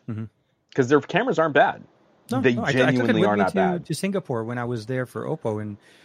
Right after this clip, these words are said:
Speaker 1: it did some, it did decent in certain experiences, and as long as it's
Speaker 2: Mm.
Speaker 1: well,
Speaker 2: But you've
Speaker 1: uh,
Speaker 2: also gotta kinda manage the experience a little bit more, and
Speaker 1: You
Speaker 2: I
Speaker 1: have to
Speaker 2: feel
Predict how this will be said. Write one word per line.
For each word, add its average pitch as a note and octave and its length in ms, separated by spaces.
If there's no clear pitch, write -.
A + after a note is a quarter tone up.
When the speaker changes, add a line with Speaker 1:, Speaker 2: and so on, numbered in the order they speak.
Speaker 1:
it C3+ 100
did G3+ 160
some, A3+ 280
it F3+ 140
did C#4+ 240
decent F#3+ 360
in D3 120
certain D#3+ 280
experiences, A2 640
and B2 100
as A#2 120
long C3 140
as C3 100
it's C#3 200
Speaker 2:
Mm. B2 60
Speaker 1:
well, A#2 380
Speaker 2:
But B2 220
you've A#2+ 300
Speaker 1:
uh, - 0
Speaker 2:
also A#2+ 340
gotta G2 260
kinda G2 260
manage F#2 420
the F#2+ 100
experience F2+ 480
a F#2 60
little E2+ 220
bit E2 240
more, F2+ 520
and F#2 140
Speaker 1:
You - 40
Speaker 2:
I - 20
Speaker 1:
have B2 160
to F#2+ 40
Speaker 2:
feel F2 440